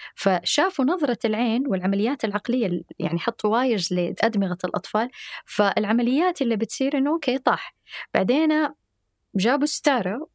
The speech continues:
ومشوا المكعب فوق الطاولة، خلصت الطاولة، بس في واحد ماسك المكعب من ورا الخ-،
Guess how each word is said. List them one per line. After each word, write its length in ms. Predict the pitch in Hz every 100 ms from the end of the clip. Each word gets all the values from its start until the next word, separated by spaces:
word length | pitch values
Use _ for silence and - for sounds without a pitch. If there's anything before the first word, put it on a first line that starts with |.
| _ -
ومشوا 440 | 214 208 302 - 226
المكعب 420 | 214 262 214 202
فوق 260 | - 254
الطاولة، 400 | 208 - 185 175
خلصت 500 | 185 349 339 - 208
الطاولة، 420 | 196 - 190 190 214
بس 160 | 190
في 140 | 269 262
واحد 280 | 285 196
ماسك 260 | 214 - -
المكعب 540 | 190 180 - 196 180
من 120 | 180 185
ورا 220 | 226 196
الخ-، 240 | 170 -